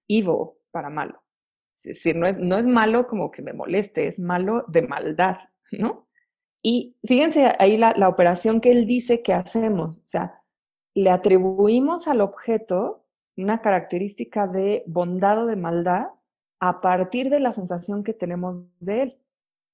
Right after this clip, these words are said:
Ya desde ahí, fíjense qué interesante es, porque no es la cosa, no es como en Platón, que es la idea, por ser idea, es buena, sino es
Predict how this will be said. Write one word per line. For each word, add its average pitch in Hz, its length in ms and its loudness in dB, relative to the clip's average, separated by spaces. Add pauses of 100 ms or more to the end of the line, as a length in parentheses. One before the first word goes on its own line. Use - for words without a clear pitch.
(580)
Ya 220 280 2
desde 403 260 2
ahí, 277 280 2
fíjense 277 400 -2
qué 247 80 -4
interesante 220 840 -2
es, 220 100 -8
porque 190 380 -4
no 226 180 -2
es 302 280 -6
la 214 180 -6
cosa, 269 460 -8
no 208 140 -2
es 269 140 -6
como 320 160 -6
en 277 120 -2
Platón, 208 580 -6
que 208 380 -4
es - 220 -12 (120)
la 170 220 2
idea, 214 580 0 (360)
por 175 220 4
ser 240 340 2
idea, 220 540 -4
es 180 220 -6
buena, 185 360 -6 (540)
sino 175 220 -6
es 190 320 -6